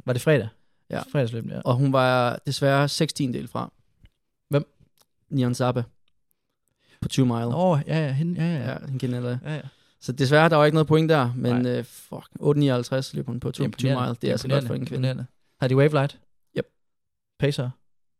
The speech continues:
Speaker 2: Yep.
Speaker 1: Godt. Brede felter?
Speaker 2: I, nej,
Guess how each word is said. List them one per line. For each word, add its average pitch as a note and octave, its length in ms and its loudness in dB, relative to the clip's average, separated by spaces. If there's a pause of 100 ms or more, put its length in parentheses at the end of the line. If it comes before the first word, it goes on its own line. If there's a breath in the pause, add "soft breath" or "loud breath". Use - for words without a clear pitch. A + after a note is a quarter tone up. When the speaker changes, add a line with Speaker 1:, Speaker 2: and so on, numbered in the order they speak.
Speaker 2:
Yep. - 80 -6 (800)
Speaker 1:
Godt. - 220 -16
Brede C#3 220 4
felter? D3+ 280 4 (460)
Speaker 2:
I, - 300 -8
nej, B2+ 360 -2